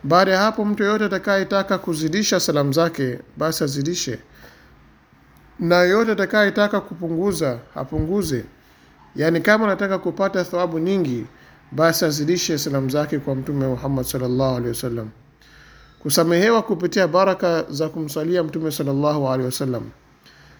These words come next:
Mcha Mungu mmoja anaeleza kisa ifuatayo.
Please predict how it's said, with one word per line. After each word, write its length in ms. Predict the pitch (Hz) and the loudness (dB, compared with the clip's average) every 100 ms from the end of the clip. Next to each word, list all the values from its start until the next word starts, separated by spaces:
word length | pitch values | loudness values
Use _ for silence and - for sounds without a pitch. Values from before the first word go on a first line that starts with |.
| - | -16
Mcha 160 | 143 151 | -4 0
Mungu 260 | 180 202 185 | 2 2 2
mmoja 600 | 175 220 185 170 156 - | 4 2 2 0 0 -2
anaeleza 500 | 151 151 180 175 156 | -4 -2 -2 -2 -4
kisa 320 | 165 156 160 | -4 -4 -2
ifuatayo. 640 | 143 147 143 156 135 120 | -2 -6 -2 0 0 -4